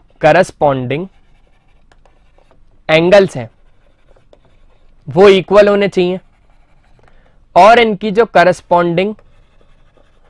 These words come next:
करस्पॉन्डिंग साइड्स हैं, और इनकी जो करस्पॉन्डिंग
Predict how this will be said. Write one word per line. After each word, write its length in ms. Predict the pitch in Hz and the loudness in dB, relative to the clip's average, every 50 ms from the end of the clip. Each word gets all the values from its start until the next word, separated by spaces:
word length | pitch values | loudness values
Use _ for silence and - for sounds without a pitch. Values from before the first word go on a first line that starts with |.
| _ _ _ _ _ _ _ _ _ _ _ _ _ _ - | _ _ _ _ _ _ _ _ _ _ _ _ _ _ -2
करस्पॉन्डिंग 800 | 165 156 160 165 160 - _ - 165 156 151 151 151 151 175 190 202 _ _ _ _ _ _ _ _ _ _ _ | 0 0 0 0 -2 -4 _ -2 0 0 0 -2 -4 -4 -4 -6 -6 _ _ _ _ _ _ _ _ _ _ _
साइड्स 520 | - - - 165 170 190 196 - - - 147 | -4 0 2 4 4 4 2 -2 -6 -14 -14
हैं, 120 | 123 107 - _ _ _ - - - _ _ - _ _ _ _ _ _ _ _ _ _ _ _ _ _ _ _ _ _ _ _ _ _ _ _ _ _ _ _ _ _ _ - | -14 -14 -16 _ _ _ -20 -20 -20 _ _ -20 _ _ _ _ _ _ _ _ _ _ _ _ _ _ _ _ _ _ _ _ _ _ _ _ _ _ _ _ _ _ _ -8
और 160 | 147 139 143 | -8 -6 -6
इनकी 300 | 143 139 135 127 147 139 | -6 -8 -10 -10 -10 -8
जो 140 | 135 160 156 | -8 -8 -8
करस्पॉन्डिंग 800 | - 151 139 139 139 - - - 147 143 139 135 131 147 170 202 | -6 -6 -6 -6 -8 -10 -8 -8 -8 -6 -6 -6 -8 -8 -8 -10